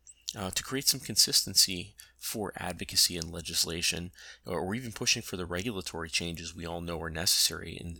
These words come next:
at state and local government levels, you know, as it applies to our work and our scope and our role as community paramedics. You know, and equally as importantly, in the way we communicate with the stakeholders and payers.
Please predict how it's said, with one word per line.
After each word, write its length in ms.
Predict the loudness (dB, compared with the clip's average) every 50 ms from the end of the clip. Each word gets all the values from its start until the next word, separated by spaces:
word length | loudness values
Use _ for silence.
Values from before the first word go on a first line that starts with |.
| -6 -4
at 120 | 2 4
state 280 | 4 6 4 4 -2 -4
and 100 | -6 -8
local 260 | -8 -8 -10 -12 -10
government 400 | -6 -4 -4 -4 -4 -6 -6 -6
levels, 440 | -6 -8 -8 -6 0 2 2 2 0 -2 -14 -12 -10 -10 -12 -12 -8
you 80 | -4 -2
know, 40 | 0
as 180 | 4 4 4 4
it 80 | 4
applies 460 | -2 -6 -6 -6 -4 0 4 4 4
to 120 | 4 2 -2 -4
our 160 | -6 -8 -8
work 380 | -8 -8 -10 -12 -12 -12 -14 -14 -14 -10
and 100 | -10 -8
our 100 | -6 -4
scope 500 | 0 0 0 0 -2 -6 -6 -6 -8 -10 -10
and 100 | -10 -8
our 160 | -8 -8 -8 -8 -6
role 400 | -4 -4 -4 -2 -4 -6 -8 -10 -8
as 200 | -2 2 2 2
community 400 | 2 0 -10 -10 -8 -8 -10 -10
paramedics. 720 | -10 -10 -10 -10 -10 -12 -12 -14 -12 -8 -2 -2 -2 -2 -4 _ _ _ _ _ _ _ _ _ -16 -14 -10 -10 -10 -10 -12 -10
You 140 | -6 -4 -4
know, 60 | -4
and 340 | -2 -2 -2 -2 -2 -4 -6 -10 -14 -16 -20 -20 -20 -20 -20 _ _ _ _ -12 -4 -2
equally 400 | -2 -2 -2 -4 -4 -2 -2 -2
as 100 | -2 -2
importantly, 800 | -4 -6 -6 -6 -8 -6 -6 -8 -6 -6 -6 -6 -6 -10 -14 _ _ _ _ _ _ _ _ _ _ _ _ _ _ _ _ _ _ -2
in 160 | -2 0 0
the 80 | 0 -2
way 260 | -2 0 0 0 0
we 160 | -2 -4 -6
communicate 680 | -8 -8 -6 -4 -2 -2 -2 -2 -2 -4 -6 -8 -8
with 120 | -10 -10 -2
the 80 | 2
stakeholders 560 | 2 2 4 2 -2 -4 -6 -10 -8 -6 -6 -6
and 120 | -6 -6
payers. 540 | -8 -6 -6 -6 -6 -6 -2 0 0 0